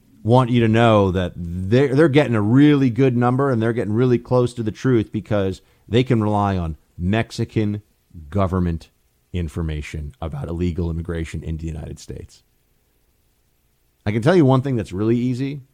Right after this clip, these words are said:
if you wanted to, crossing illegally from the U S into Mexico. That is not hard, okay? The Mexican government, Mexican Border Patrol is not on it, my friends. But sure, they're keeping close tabs.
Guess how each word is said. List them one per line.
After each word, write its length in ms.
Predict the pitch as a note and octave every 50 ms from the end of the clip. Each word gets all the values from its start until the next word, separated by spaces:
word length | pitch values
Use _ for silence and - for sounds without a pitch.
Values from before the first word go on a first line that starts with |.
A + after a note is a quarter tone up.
| _ _ _ _ _ -
if 100 | C3+ G#2+
you 140 | G#2+ A2 G#2
wanted 320 | G2+ G#2+ A2+ B2+ B2 B2+
to, 300 | - D#3 D3+ D#3 E3 - _ _ _ _ _ _ _ _ _ _ _
crossing 400 | - D3 C#3+ D3 C#3 - D3 C3
illegally 380 | A#2+ A2+ B2 C3 B2 B2 A#2+ G#2
from 140 | - G#2 G2+
the 80 | F#2 F#2
U 200 | G#2+ A#2 A#2 A2
S 160 | G#2 - -
into 160 | G2 F2 D#2
Mexico. 600 | E2 G2 G2 - - E2 - - D#2 D2+ D2+ C#2 - _ F2
That 200 | G2+ A#2 A#2 G#2+
is 180 | F#2+ D#2+ C#2 D#2
not 420 | D2+ E2 E2+ F2 G2+ A2 A2+ G#2+ G2+
hard, 360 | G#2 G2+ F#2 D#2+ D#2 D#2+ - E2+
okay? 340 | F2 - - F#2+ F2+ F2+ - - - -
The 100 | - A#2+
Mexican 360 | G#2+ B2+ C3+ C3 - C#3 B2 A2
government, 460 | A#2 A#2+ A#2 A#2 A#2+ A#2 A2+ G2+ - _
Mexican 380 | - A#2 B2+ B2+ - B2+ A#2 G#2+
Border 220 | G2 A2+ A#2 A2+
Patrol 560 | F2+ - F2 - - G2+ F#2+ F#2 F#2 F2 D#2+ - _ _ _ _
is 260 | G#2 G2 F#2+ E2+ D2 - _ _ _
not 480 | D#2+ F2 F2 E2+ F#2 G#2 A2+ B2 B2
on 240 | - B2+ B2+ B2+ A#2
it, 100 | A2 F2
my 140 | G2 G2 G2
friends. 540 | - - G2+ G2 F#2+ F#2+ F#2+ F#2 - - - _ _ _ _ _ _ _ _ _ _ _ _ _ _ _ _ - - - - _ _ _ -
But 120 | - F#3
sure, 260 | - - A#3 B3+ A#3+
they're 140 | A3 A#3+ B3
keeping 320 | B3 - B3+ A3+ A3 G3 -
close 260 | - A3 A#3 A3 -
tabs. 800 | - A3+ A3+ A3 G#3 E3+ B2+ G#2 F2+ F#2 - - - - - _